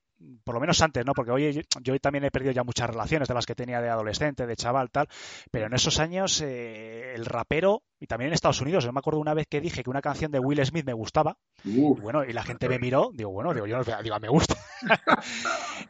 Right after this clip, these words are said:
Speaker 1: Entonces parece, ¿no? Que había, y, y no, y no sé si contigo, o sea, con Nach, con la gente que un poquito más habéis salido de, de esa escena,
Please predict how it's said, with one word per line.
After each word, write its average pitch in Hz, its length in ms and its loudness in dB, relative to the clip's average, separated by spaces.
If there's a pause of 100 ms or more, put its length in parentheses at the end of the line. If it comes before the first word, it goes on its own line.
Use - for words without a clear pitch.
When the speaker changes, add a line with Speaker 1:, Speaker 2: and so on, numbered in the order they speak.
(180)
Speaker 1:
Entonces 196 280 2
parece, 175 340 4
¿no? 208 100 4
Que 190 100 2
había, 180 260 4 (360)
y, 180 540 -10
y - 20 -4
no, 165 180 -2
y 139 80 -8
no 165 80 0
sé - 100 2
si 208 120 -2
contigo, 180 560 4
o 180 80 8
sea, 139 180 0
con 120 260 -2
Nach, 180 400 2
con 127 120 -2
la 120 100 2
gente 160 180 -4
que 196 60 -4
un 185 60 -2
poquito 180 260 0
más 160 180 -4
habéis 160 200 -2
salido 165 420 2
de, 143 280 -4
de 139 120 -4
esa 139 140 -2
escena, 170 340 -2